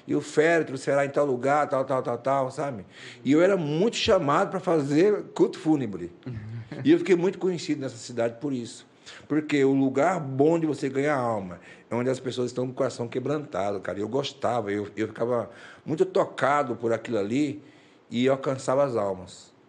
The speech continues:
Speaker 1: naquele lugar ali, sabe?
Speaker 2: Uhum.
Speaker 1: E eu peguei a igreja vazia e nós, pela misericórdia de Deus, enchemos a igreja de novas almas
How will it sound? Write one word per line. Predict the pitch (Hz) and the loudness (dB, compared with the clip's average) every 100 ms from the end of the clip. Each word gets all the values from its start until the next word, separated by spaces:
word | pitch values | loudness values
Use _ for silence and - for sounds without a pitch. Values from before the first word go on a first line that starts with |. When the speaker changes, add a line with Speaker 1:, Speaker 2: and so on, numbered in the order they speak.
| _ - | _ -18
Speaker 1:
naquele | 98 - | -12 -8
lugar | 101 92 95 | -6 -2 -2
ali, | 87 87 | -2 -6
sabe? | 87 101 123 | -8 -8 -8
Speaker 2:
Uhum. | 120 113 107 - - - | -10 -12 -14 -20 -20 -2
Speaker 1:
E | 120 | 0
eu | |
peguei | 131 135 139 | 0 -2 0
a | |
igreja | 135 131 127 | 0 0 0
vazia | 127 160 123 104 117 123 143 156 151 - | 2 0 -2 -6 -2 0 0 -2 -8 -14
e | |
nós, | 110 110 117 113 - | -6 -2 0 -2 -10
pela | - 117 | -6 -2
misericórdia | 117 117 120 123 - 135 139 | -2 -2 -4 -2 0 0 -2
de | |
Deus, | 123 104 110 | -6 -4 -4
enchemos | 135 135 - 131 127 139 131 | -4 -6 -6 -4 -4 -4 -2
a | 127 | -2
igreja | 107 104 110 | -2 -4 -4
de | 104 | -6
novas | 110 107 95 | -8 -6 -8
almas | 87 82 85 - | -10 -14 -18 -20